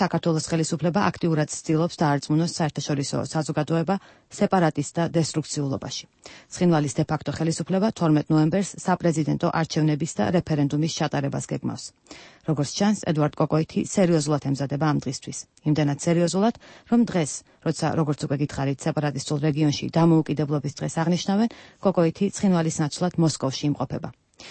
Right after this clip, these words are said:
რა პერსპექტივა აქვს ქართულ-ოსური კონფლიქტის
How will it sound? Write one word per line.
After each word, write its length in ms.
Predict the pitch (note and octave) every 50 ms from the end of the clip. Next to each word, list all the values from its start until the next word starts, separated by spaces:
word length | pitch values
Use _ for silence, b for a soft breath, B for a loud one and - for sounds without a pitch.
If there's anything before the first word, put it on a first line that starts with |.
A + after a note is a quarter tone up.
| B B B B B B B -
რა 80 | - A3 A3+
პერსპექტივა 520 | - G3 D#3+ - - F3 - - E3+ D#3 D#3+ E3 F3+
აქვს 100 | - - -
ქართულ-ოსური 600 | - F3 D#3+ - F3+ E3 D3+ C#3+ - - C#3+ C3+ D3
კონფლიქტის 460 | - D3+ D3 - D#3+ - - D#3 E3